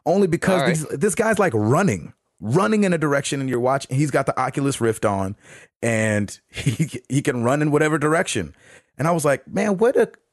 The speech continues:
Speaker 1: like, an amazing idea." Even, we've talked about this before, but when it comes to, like, rehabilitating people and things
Speaker 2: Yeah.
Speaker 1: like that, like, you
Speaker 2: Yeah,
Speaker 1: know,
Speaker 2: that's a
Speaker 1: there's,
Speaker 2: good point.
Speaker 1: there's, it, the op-, the, the kind of, it's endless what you can do with it. It doesn't have to just be for video games, but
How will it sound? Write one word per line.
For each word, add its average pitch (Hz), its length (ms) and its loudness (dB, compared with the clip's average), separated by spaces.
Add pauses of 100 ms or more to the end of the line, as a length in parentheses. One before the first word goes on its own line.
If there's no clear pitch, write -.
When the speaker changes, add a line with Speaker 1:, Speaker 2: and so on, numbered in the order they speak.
Speaker 1:
like, 160 280 0
an 147 60 2
amazing 160 400 2
idea." 147 400 0
Even, 170 360 -4 (180)
we've 147 180 -2
talked 175 220 -2
about 147 160 -2
this 139 120 -4
before, 139 440 -2 (240)
but 123 100 -2
when 135 120 0
it - 100 -6
comes 147 220 -2
to, 151 80 0
like, 123 220 0
rehabilitating 110 920 0
people 78 480 -10 (340)
and 107 140 0
things 123 240 0
Speaker 2:
Yeah. 110 80 2
Speaker 1:
like 101 180 0
that, 117 340 0
like, 101 440 0
you 143 80 -2
Speaker 2:
Yeah, 131 60 2
Speaker 1:
know, 117 80 2
Speaker 2:
that's 135 120 -2
a 147 60 2
Speaker 1:
there's, 127 100 0
Speaker 2:
good 90 80 -10
point. 113 140 2
Speaker 1:
there's, 117 160 -2 (460)
it, 113 60 -6
the 127 160 -2
op-, 160 280 -2 (280)
the, 117 320 -2 (440)
the 113 100 -2
kind 180 220 -2
of, 123 160 -6
it's 127 240 0
endless 143 420 0
what 120 140 -2
you 104 60 -6
can 104 140 -8
do 151 140 0
with 135 180 0
it. 104 140 0 (180)
It 127 60 -6
doesn't 156 160 2
have 143 220 -2
to 123 80 -8
just 113 200 -6
be 127 80 -2
for 98 140 -6
video 123 300 0
games, 104 300 0
but 101 200 0